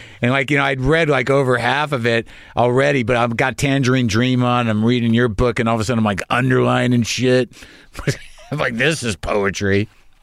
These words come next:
Yeah, there's def-, like, I definitely see parts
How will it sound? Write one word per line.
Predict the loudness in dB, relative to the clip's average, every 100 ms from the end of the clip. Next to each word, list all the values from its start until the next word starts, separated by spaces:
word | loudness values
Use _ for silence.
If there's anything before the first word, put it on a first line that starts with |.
| -8 -2
Yeah, | -2 -2 -10 -10 -2
there's | -2
def-, | 0 0
like, | 0 0
I | 0 -2
definitely | 0 -2 0 -2 0 0
see | 0 -2 -2
parts | 0 2 0 -2 -8